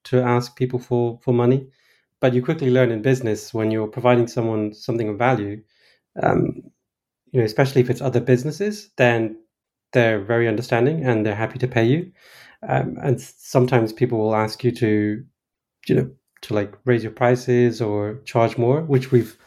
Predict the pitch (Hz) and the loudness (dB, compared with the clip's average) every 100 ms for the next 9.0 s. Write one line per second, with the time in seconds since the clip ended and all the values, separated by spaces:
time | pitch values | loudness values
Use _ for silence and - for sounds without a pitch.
0 | _ _ - 127 123 117 117 110 107 120 | _ _ -2 0 2 2 2 0 0 0
1 | 143 117 110 127 110 110 110 - - 131 | 2 2 2 0 0 0 -2 -6 2 2
2 | 131 - - _ _ _ _ - - 117 | 2 -4 -20 _ _ _ _ -20 -2 2
3 | 110 107 107 107 104 - - - _ 139 | 4 2 0 -2 -6 -20 -20 -20 _ 0
4 | 110 110 113 120 123 110 - 117 110 104 | 2 2 0 2 2 2 0 0 0 0
5 | 107 101 101 110 139 113 104 110 113 113 | -2 0 -2 -2 0 0 -2 -6 0 2
6 | 107 104 123 - _ - - 131 123 107 | 2 0 -2 -10 _ -10 -6 -2 -2 -2
7 | - - 165 139 135 135 _ _ _ - | -10 0 4 4 2 -4 _ _ _ 0
8 | 110 107 110 107 101 107 110 104 101 - | 2 4 2 0 0 -2 0 0 0 -4